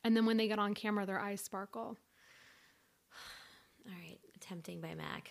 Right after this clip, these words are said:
Speaker 1: Yeah, br-, or bronze, but
Speaker 2: Okay.
Speaker 1: Tempting is the best one. I use it on everyone.
Speaker 2: All skin types. Interesting.
Speaker 1: Yeah, every, every skin tone I've used it on. It's blows my mind.
Speaker 2: So that's where you learned, did they do eyebrows up there? Is
Speaker 1: Oh,
Speaker 2: that
Speaker 1: yes. So that's where, so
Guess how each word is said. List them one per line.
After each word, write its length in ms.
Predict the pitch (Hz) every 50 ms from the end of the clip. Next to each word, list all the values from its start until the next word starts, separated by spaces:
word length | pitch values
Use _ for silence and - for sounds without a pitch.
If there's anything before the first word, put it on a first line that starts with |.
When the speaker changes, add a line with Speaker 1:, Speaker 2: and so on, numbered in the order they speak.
| -
Speaker 1:
Yeah, 260 | - 214 202 185 175 170 - -
br-, 80 | - 220 - -
or 140 | 254 269
bronze, 540 | 240 208 233 202 175 160 127 101 - - - -
but 120 | - 240
Speaker 2:
Okay. 80 | 240 -
Speaker 1:
Tempting 300 | 262 277 277 269 359 359
is 120 | 359 294 226
the 80 | 240
best 260 | 190 233 220 208 - 285
one. 140 | 285 240 - -
I 200 | 240 - - - - -
use 180 | 233 254 208
it 80 | 254 214
on 120 | 208 214 - 202 233
everyone. 460 | 254 - 302 233 175 - - - - _ - - - - -
Speaker 2:
All 140 | 202 190 196
skin 240 | 190 - - 185 170
types. 260 | 160 - - 180 165 - -
Interesting. 400 | 330 330 277 220 - - - - - - -
Speaker 1:
Yeah, 260 | - 214 240 294 277 - - - _ -
every, 460 | 240 247 240 226 254 262 262 277 269 - - _ -
every 240 | 226 226 202 269 269
skin 280 | 269 - - 226 214
tone 280 | 202 196 175 165 185 185 _ - -
I've 120 | 202 185
used 200 | 202 208 185 180
it 60 | 180
on. 220 | 180 170 175 - - -
It's 300 | - - - - - - - _ _ _ - _ _ - -
blows 300 | 202 214 214 214 202 170
my 120 | 185 170
mind. 320 | 156 147 92 - - - -
Speaker 2:
So 180 | - - 208 196
that's 400 | 190 190 208 202 - - - -
where 240 | - 202 175 185 180 175
you 200 | 180 180 180 170
learned, 380 | 170 170 170 165 165 160 - - - - -
did 180 | - 175 165
they 160 | - 185 185 180 170 -
do 160 | 185 180 -
eyebrows 360 | - 170 170 190 196 190 -
up 60 | 190 -
there? 140 | 220 233 262
Is 60 | 269
Speaker 1:
Oh, 100 | 269 240
Speaker 2:
that 100 | 214 - - - -
Speaker 1:
yes. 400 | 240 233 190 151 - - - - -
So 140 | - - 220
that's 240 | 220 214 233 - 254
where, 160 | 262 247 -
so 260 | - - 233 214 214